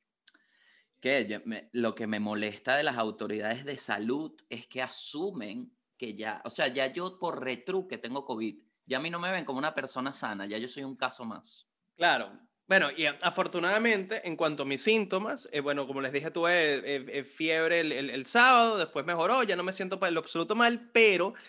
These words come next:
Speaker 2: y este sí es un grave
Speaker 1: Ujú.
Speaker 2: problema, perdí al cien por ciento el olfato y el gusto. En este momento, Gabo, tú en este momento podrías
Speaker 1: Ujú.
Speaker 2: entrar al cuarto,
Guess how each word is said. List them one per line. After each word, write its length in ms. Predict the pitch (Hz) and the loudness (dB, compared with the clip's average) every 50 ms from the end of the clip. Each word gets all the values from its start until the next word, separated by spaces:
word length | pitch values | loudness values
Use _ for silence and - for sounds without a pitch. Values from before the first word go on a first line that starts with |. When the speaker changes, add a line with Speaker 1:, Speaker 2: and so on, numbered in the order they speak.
| - - - - | -20 -16 -6 -2
Speaker 2:
y 80 | - | -2
este 180 | 143 143 - 160 | -2 -2 -4 -6
sí 120 | - - | -2 -2
es 80 | 165 156 | 0 0
un 100 | 165 160 | 0 0
grave 240 | 156 151 147 151 151 | 4 6 6 6 6
Speaker 1:
Ujú. 80 | 143 | 4
Speaker 2:
problema, 600 | - 185 185 185 190 196 170 147 143 147 160 180 - _ _ _ _ _ _ _ | 4 4 4 6 8 6 6 6 4 2 0 -2 -6 _ _ _ _ _ _ _
perdí 400 | - 160 151 147 147 143 147 170 | 2 2 2 2 2 2 4 4
al 120 | 170 180 175 | 4 2 0
cien 340 | 175 - - 180 180 202 220 | -2 -2 0 2 2 2 2
por 180 | 220 220 214 | 0 -2 -4
ciento 380 | 202 - 175 170 160 170 165 190 | -2 -2 0 0 0 0 -2 -2
el 60 | 170 | -2
olfato 360 | 147 127 120 - 123 120 131 | -2 -2 -2 -2 -2 -2 0
y 40 | 147 | -2
el 100 | 131 123 | -2 -4
gusto. 400 | 117 113 107 107 - - - - _ _ _ _ _ _ _ _ _ _ | -4 -6 -10 -12 -12 -16 -20 -20 _ _ _ _ _ _ _ _ _ _
En 160 | - 139 151 | -4 -2 0
este 220 | 160 165 - - 240 | -2 -2 0 0 2
momento, 340 | 226 208 175 156 147 135 156 | 2 2 2 0 0 4 6
Gabo, 240 | 180 175 156 131 | 6 8 6 6
tú 100 | 120 202 | 4 2
en 80 | 233 254 | 2 2
este 140 | 240 233 247 | 2 -2 -2
momento 480 | 214 165 131 120 113 113 - - 117 _ _ _ _ _ _ _ _ _ _ _ - | -4 -4 -4 -4 -6 -8 -12 -14 -20 _ _ _ _ _ _ _ _ _ _ _ -4
podrías 300 | 160 165 170 165 170 170 | 0 0 2 2 2 0
Speaker 1:
Ujú. 80 | 202 196 | 0 0
Speaker 2:
entrar 240 | 180 196 180 175 | 2 4 6 6
al 100 | 175 170 165 | 6 4 2
cuarto, 380 | - 123 98 104 - - - | 0 -2 -2 -4 -6 -14 -18